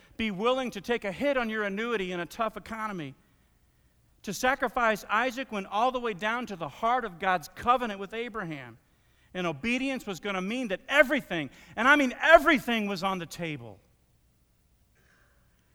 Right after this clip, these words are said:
And he passed the test. God was so real to him. God was so good to him. Abraham's soul was so tied to the faithfulness of God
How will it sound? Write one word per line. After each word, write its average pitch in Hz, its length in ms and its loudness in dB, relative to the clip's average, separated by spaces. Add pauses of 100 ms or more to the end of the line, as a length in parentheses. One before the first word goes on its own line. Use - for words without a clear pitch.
(220)
And 139 80 -10
he 139 60 -10
passed 170 320 -12
the - 60 -20
test. 254 460 -20 (2000)
God 220 260 6
was 220 120 -2
so 240 200 0
real 220 380 0
to 214 100 -6
him. 233 240 -2
God 233 320 6
was 202 160 -4
so 226 240 0
good 233 320 -6
to 247 100 -4
him. 269 340 -4 (360)
Abraham's 269 500 2
soul 269 320 6
was 254 160 -2
so 247 180 2
tied 269 460 6
to 233 60 -4
the 214 100 -4
faithfulness 277 720 0
of 190 160 -8
God 269 420 4